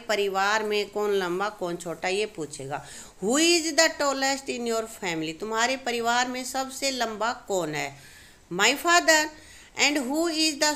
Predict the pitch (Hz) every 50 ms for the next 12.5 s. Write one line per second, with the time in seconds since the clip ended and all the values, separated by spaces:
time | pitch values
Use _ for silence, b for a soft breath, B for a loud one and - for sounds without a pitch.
0 | 302 - 277 269 269 269 269 277 285 294 285 - 233 226 226 233 240 254 262 277
1 | 262 - 285 262 269 285 294 320 370 392 370 B B B B B B - - 311
2 | 311 311 311 381 359 - - 339 320 320 330 330 330 320 320 311 302 269 233 196
3 | 160 165 175 180 - 277 269 277 285 285 294 294 269 269 294 294 294 - 277 262
4 | 262 - 262 247 226 220 196 190 202 220 240 240 269 285 262 277 302 294 294 -
5 | 247 214 214 - 226 208 - - 180 156 139 - - 151 147 151 151 151 156 156
6 | 220 277 359 480 415 247 - - B B B B B B B B B B B B
7 | - 185 196 196 202 202 202 214 220 233 233 247 247 247 254 247 247 247 277 277
8 | 285 269 247 208 196 - - 196 180 175 160 160 160 170 170 170 165 175 190 208
9 | 214 262 254 262 - 302 277 277 262 247 254 269 254 269 277 240 240 240 240 247
10 | 262 262 262 240 226 220 220 226 240 254 254 254 254 254 247 240 247 240 233 247
11 | 240 233 233 233 233 220 233 247 247 214 202 208 196 202 196 240 247 247 254 254
12 | 247 247 247 254 247 240 247 247 - -